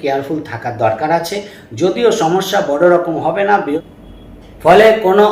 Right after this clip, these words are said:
আইনি দিক থেকে কেয়ারফুল থাকবেন। ধরুন, সু-, রবি নিচস্থ থাকছে তুলা রাশিতে সতেরো তারিখ পর্যন্ত এবং সেখানে রাহু দৃষ্ট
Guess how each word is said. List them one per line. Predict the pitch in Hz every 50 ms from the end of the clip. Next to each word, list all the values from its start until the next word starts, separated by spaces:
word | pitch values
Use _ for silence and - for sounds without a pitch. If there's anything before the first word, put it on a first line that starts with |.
| - - 135 151
আইনি | 170 190 202 220 226
দিক | 214 220 220 220 -
থেকে | - 208 208 214 190 208 -
কেয়ারফুল | 170 165 165 170 170 170 190 180 175 -
থাকবেন। | 165 143 123 113 110 104 101 101 101 156
ধরুন, | 180 202 220 214 196 - - - - - - - - -
সু-, | - 175 160 156 151 139 147
রবি | 160 156 185 214 190 175
নিচস্থ | 156 156 - 190 180 - - 214 202 202 202
থাকছে | 202 202 - - 220 214 - 180
তুলা | 156 151 151 170
রাশিতে | 185 180 - 202 185 208 - - -
সতেরো | - - - 180 175 190
তারিখ | 165 156 - - 107
পর্যন্ত | 98 92 - - - - - - - - - - - - - - - 170 196
এবং | 208 233 240 247 247 247 247 - - - -
সেখানে | 180 180 180 190 208 214 233 226 190 180
রাহু | 165 170 165 175 202 202
দৃষ্ট | 214 202 208 -